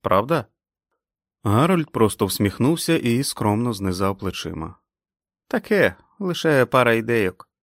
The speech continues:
Ви всімох усе заново закрутили. У вас принаймні мав бути привілей разом дійти до кінця початку».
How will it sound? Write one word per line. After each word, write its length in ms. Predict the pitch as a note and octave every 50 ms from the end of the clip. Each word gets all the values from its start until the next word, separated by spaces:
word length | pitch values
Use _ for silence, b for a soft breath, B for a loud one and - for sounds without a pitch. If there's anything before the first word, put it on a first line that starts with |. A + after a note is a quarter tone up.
| _ _ _ _
Ви 260 | - C#3 D3 F3 E3
всімох 560 | D#3 C#3 - - D#3 D3+ D#3 D#3+ D#3 C#3+ - -
усе 440 | C3+ C3 - - D#3 D3+ C#3+ C#3
заново 400 | B2 B2 C#3 D3 C#3 C#3 C3+ C3+
закрутили. 680 | B2+ C3 C3+ - - C#3 B2+ - - D3 C#3+ B2 - - - _ _ _ _ _ _
У 120 | - C#3+ A#2
вас 220 | A2+ A#2+ A#2+ -
принаймні 520 | - D3+ C#3+ C3 C3 C3+ C3+ C3+ C3+ C3
мав 240 | B2+ A#2+ A#2+ B2+ B2+
бути 340 | B2 B2+ B2+ A#2 - B2 A#2+
привілей 520 | A2+ - B2 A#2+ A2+ A2+ A2 A2+ B2 C3
разом 400 | A#2+ A2+ A#2 A2+ A2+ A#2+ A#2+ A2+
дійти 340 | G#2+ A2 G#2+ G2+ - A#2+ A#2+
до 140 | A2 A2+ A2
кінця 420 | - - A2+ A2 - - - A2
початку». 720 | A2 - A2+ G#2+ - - B2 A#2+ - - - - - -